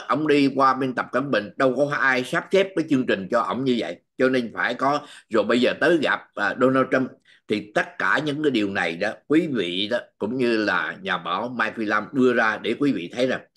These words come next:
cái này là cái nguy hiểm của nền dân chủ của Hoa Kỳ. Nó là một sự cấu kết.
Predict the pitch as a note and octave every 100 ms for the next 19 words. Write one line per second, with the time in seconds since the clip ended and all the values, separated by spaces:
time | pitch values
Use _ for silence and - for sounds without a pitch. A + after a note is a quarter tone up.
0 | _ - - _ _ C#3 D3+ G2+ E2 -
1 | C3 B2 B2+ A2+ F2+ F#2+ C3+ C3+ G#2+ A#2+
2 | F2+ D#2 F2+ G3+ F#2+ F2+ G2 G#2+ G#2+ G#2
3 | F#2+ - D#2 - _ _ - - - C3+
4 | D#3+ B2 E2+ D#2 - F2 - C3 D#3 C#3+
5 | D3+